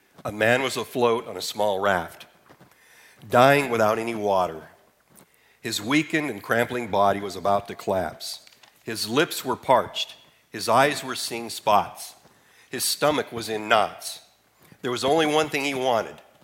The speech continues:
water. He had no interest in watching television or any desire for amusement or entertainment. He was not daydreaming about his many possessions back home, nor was he fantasizing about the stock market or his favorite sports team.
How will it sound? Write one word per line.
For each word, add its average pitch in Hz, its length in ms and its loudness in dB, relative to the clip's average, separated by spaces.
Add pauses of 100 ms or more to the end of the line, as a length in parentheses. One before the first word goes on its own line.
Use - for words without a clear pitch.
(380)
water. 92 480 -2 (760)
He 139 140 0
had 131 100 4
no 156 240 4
interest 165 300 -4
in 127 120 -2
watching 123 360 0
television 117 580 -2 (360)
or 117 180 -2
any 143 120 0
desire 120 460 4
for 113 180 -4
amusement 120 520 -6
or 107 80 -2
entertainment. 107 600 -4 (680)
He 120 100 -8
was 120 180 -6
not 131 300 4
daydreaming 123 460 0
about 110 280 2
his 98 120 -10
many 120 180 -6
possessions 107 580 -6
back 98 280 -4
home, 104 340 -6 (460)
nor 113 160 -2
was 123 180 -2
he 127 120 -10
fantasizing 110 800 0
about 110 320 2
the 101 60 -10
stock 131 380 0
market 95 380 -8 (260)
or 107 140 -6
his 107 160 -6
favorite 113 340 -4
sports - 420 -6
team. 80 300 -18